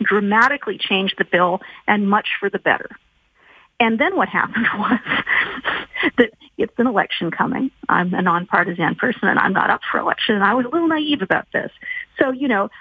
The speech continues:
I thought everybody would pat us on the heads and say, "Great job, Senate, you fixed a bad bill." And instead, what the government said was, "Uh, no, no, we, we hardly took any of the amendments at all."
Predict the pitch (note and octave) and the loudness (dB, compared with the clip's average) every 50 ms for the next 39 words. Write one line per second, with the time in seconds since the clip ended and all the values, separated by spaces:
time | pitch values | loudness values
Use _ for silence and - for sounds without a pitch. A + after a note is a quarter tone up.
0 | - - _ - B3 D4 D#4+ _ - G#2 F#3+ F#3+ - - A3+ A#3+ B3+ C#4+ G3+ B3+ | -20 -16 _ 0 0 0 0 _ -2 0 0 0 0 0 0 0 2 2 0 0
1 | C4 C4+ B3+ A#3+ A#3 A#3+ - - D4 C#4 C4 C4+ B3+ - D4 C4 C4 C4+ C4 A#3+ | 0 0 0 0 -2 -4 0 2 2 4 4 4 4 4 4 4 4 4 4 4
2 | F#4+ A#4 G#4+ B3+ A3+ A#3+ A#3+ - G3+ G#3+ - - C#5+ E5 D5+ A4 - - - B4+ | 2 2 2 2 2 0 2 2 -2 -2 0 0 0 0 0 0 -4 -2 0 2
3 | - C5+ G#4+ D#4+ B3 B3+ _ - F#4 E4 F#4 A#4+ C#5+ - A#3+ E4 D5 - - - | 2 2 0 -2 -2 -6 _ -2 0 0 2 0 0 0 -2 -2 -2 -2 0 -2
4 | F4 - - - F#4+ G#4 - D4+ D4+ E4+ G4 - - D4+ D#4 B3+ G3+ E3+ F3 - | -2 -2 0 2 2 4 4 6 4 4 2 2 4 6 6 8 8 6 4 0
5 | - - - D#4+ - - B3 B3 B3+ C4+ B3+ - F4 G#4 G4+ - B3+ B3 B3+ - | -10 -14 -12 -8 2 4 6 8 8 6 6 6 6 6 6 8 6 4 2 2
6 | - B3 C#4 D#4+ E4 D4 C4 - - - A3 G#3+ G#3+ G3+ F#3+ F3 E3 - _ _ | 2 2 4 4 4 4 2 2 0 2 2 2 2 2 -2 -2 -2 -4 _ _
7 | - - - - - _ _ - - D5 B4 D5 D5+ D#5 D#5 C#5+ B4+ G#4 G4+ E4+ | -18 -16 -14 -14 -14 _ _ 0 0 0 2 0 2 2 4 2 2 0 0 -2
8 | D#4+ D#4+ E4+ E4+ G4 A4 - - B4+ A#4+ A4+ G4 - - G4 - C#4+ D#4 D#4+ F#4 | 0 0 4 4 4 2 4 4 2 2 2 0 0 0 0 4 4 4 6 6
9 | F4+ E4+ C4+ C4 D4 E4+ C#4+ B3+ B3 B3+ A#3 A#3 B3+ - - - A#3+ - D#3 C3+ | 4 4 6 6 6 6 6 6 6 6 6 6 4 4 4 4 4 4 6 4
10 | C#3 - - F4 - | 4 2 0 0 -2